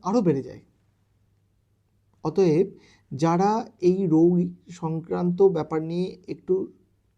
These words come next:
ভাবতে চাইছেন যে এই রোগটা কীভাবে আটকাবেন, তাদের জন্য মেইন পয়েন্ট হলো এই রোগটা আটকানোর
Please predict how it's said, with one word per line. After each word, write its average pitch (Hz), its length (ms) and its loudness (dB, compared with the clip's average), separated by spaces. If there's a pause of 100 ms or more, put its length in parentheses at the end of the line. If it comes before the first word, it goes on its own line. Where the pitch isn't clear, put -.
(480)
ভাবতে 160 340 -6
চাইছেন 165 360 0
যে 143 60 -2
এই 151 60 -2
রোগটা 151 200 -4
কীভাবে 156 260 -6 (100)
আটকাবেন, 175 580 -6 (460)
তাদের 175 300 2
জন্য 202 240 0
মেইন 180 400 -4
পয়েন্ট 175 340 -8
হলো 190 260 -8 (580)
এই 202 260 4
রোগটা 180 460 2
আটকানোর 175 560 -8